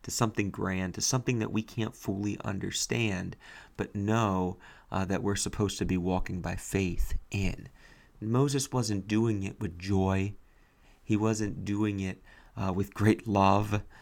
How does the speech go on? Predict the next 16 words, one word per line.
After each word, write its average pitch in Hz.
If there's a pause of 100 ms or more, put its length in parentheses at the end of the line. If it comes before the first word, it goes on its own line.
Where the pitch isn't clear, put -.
(320)
Uh, 95
he 101
wasn't 107
doing 104
it 104
with 98
the 95
spirit 101
of -
patience - (340)
and -
humility. 92 (1040)
How 135
are 117
we 107
walking 95